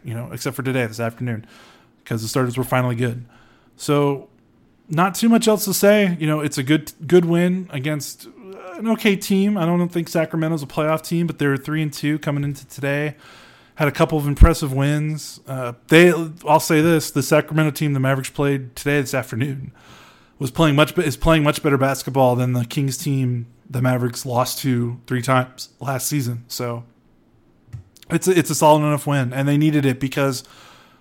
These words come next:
there are a lot of games in November. <laughs> There's a lot of chal-, there's a lot of good games against good teams in November. So good win for the Mavericks. They're four and two. Uh, they're doing,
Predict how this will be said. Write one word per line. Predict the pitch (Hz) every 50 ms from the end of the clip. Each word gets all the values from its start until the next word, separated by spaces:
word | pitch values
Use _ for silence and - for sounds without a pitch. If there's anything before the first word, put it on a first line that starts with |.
| _ _ _
there | - 151
are | 143
a | 135
lot | 127 131 135 139
of | 131
games | 123 135 135 127 117
in | 120
November. | 123 123 120 120 117 110 147 135 127 120 117 95 90 107 117 -
<laughs> | -
There's | 175 143 120
a | 131
lot | 123 120 123 127 127
of | 123 117
chal-, | - 139 131 135 135 143
there's | 139 135 143 139
a | 147
lot | 160 165 156
of | 143 127
good | 139 151 156 160 165 165 165 180 185 - - - 165
games | 135 151 160 165 151
against | 147 135 131 120 -
good | - 143 135 -
teams | - 151 143 139 135 131 120
in | 120
November. | 120 120 113 117 120 117 113 110 113
So | 113 - 127 120 117 117 120 - - - - - - - - - - _ -
good | - 175 185
win | 190 190
for | 170 - 175
the | 165
Mavericks. | 170 170 165 160 156 160 147 -
They're | - 139 123
four | - - 165 165 165
and | 160 156
two. | - - 156 143 143 143 143 143 147 - _ _ -
Uh, | 123 123 123 123 123
they're | 120 127 131 123
doing, | 113 123 139 147 151 151 147 147 147 151